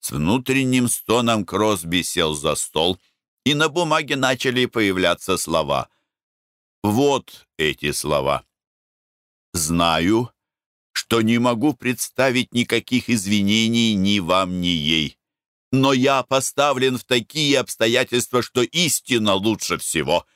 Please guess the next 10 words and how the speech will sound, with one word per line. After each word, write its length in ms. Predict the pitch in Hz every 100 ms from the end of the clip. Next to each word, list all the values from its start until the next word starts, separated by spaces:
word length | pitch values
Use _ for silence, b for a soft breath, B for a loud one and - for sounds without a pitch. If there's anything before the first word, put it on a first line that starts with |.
| _ _ _ -
Я 180 | 107 123
чувствую, 540 | - 180 - 147 151
что 260 | - 143 127
не 220 | 117 131
мог 320 | 131 170 123
бы 120 | 139
доставить 640 | 123 127 - 131 127 120 -
мисс 260 | 123 101
Дель 300 | 87 110 104
счастье. 800 | 82 - 85 80 - - 92 104